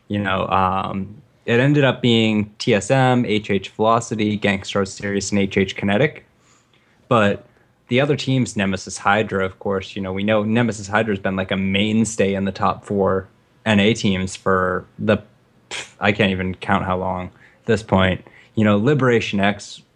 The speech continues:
well-known team, former Autumn champions, Nemesis Excrucio, new team, but made it to the top eight, and then Royale Club with their, like, surprise game against, um,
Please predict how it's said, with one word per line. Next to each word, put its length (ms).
well-known 420
team, 360
former 380
Autumn 280
champions, 840
Nemesis 460
Excrucio, 800
new 220
team, 480
but 300
made 220
it 100
to 80
the 100
top 380
eight, 220
and 80
then 100
Royale 380
Club 320
with 100
their, 180
like, 220
surprise 1000
game 280
against, 540
um, 600